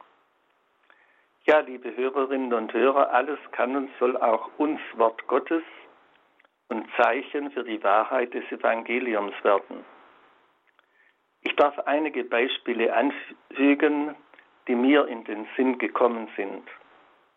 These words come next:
Der Herbst mit seiner Farbenpracht und seiner Fülle an Früchten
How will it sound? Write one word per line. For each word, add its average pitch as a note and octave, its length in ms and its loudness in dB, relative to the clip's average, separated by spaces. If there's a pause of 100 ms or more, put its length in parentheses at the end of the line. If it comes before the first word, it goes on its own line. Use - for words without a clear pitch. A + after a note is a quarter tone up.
(840)
Der A#2+ 140 6
Herbst C#3+ 500 0
mit B2 260 -10
seiner A#2+ 300 2 (120)
Farbenpracht B2+ 920 0
und A2+ 200 -10
seiner A2 300 0
Fülle C#3 420 2
an G#2+ 140 0 (140)
Früchten C3 680 -2